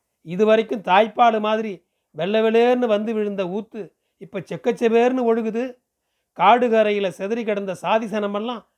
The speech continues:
கொஞ்ச நேரத்துல கூடி குமிஞ்சு போச்சு. இது என்னடா கூத்தா இருக்கு? ஊராலோட சேர்ந்து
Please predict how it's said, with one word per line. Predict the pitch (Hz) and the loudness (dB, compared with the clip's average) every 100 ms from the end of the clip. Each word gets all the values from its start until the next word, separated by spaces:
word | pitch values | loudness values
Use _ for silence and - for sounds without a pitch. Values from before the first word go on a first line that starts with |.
| _ | _
கொஞ்ச | 160 165 | -12 -6
நேரத்துல | 196 202 208 220 220 | 0 0 0 -2 -6
கூடி | - 202 254 220 | -6 -6 -4 -6
குமிஞ்சு | 185 214 220 | -6 -6 -4
போச்சு. | 185 175 - 160 - _ _ _ | -6 -8 -10 -20 -20 _ _ _
இது | 151 175 | -8 0
என்னடா | 220 220 208 185 | 2 4 2 0
கூத்தா | - 180 202 175 | -4 -10 -6 -4
இருக்கு? | 165 - 226 240 _ _ _ _ _ _ _ _ _ | -6 -12 -16 -18 _ _ _ _ _ _ _ _ _
ஊராலோட | 180 233 233 214 208 196 180 | -6 0 4 6 4 2 -2
சேர்ந்து | - 190 202 202 214 226 | -6 -6 -4 -6 -6 -10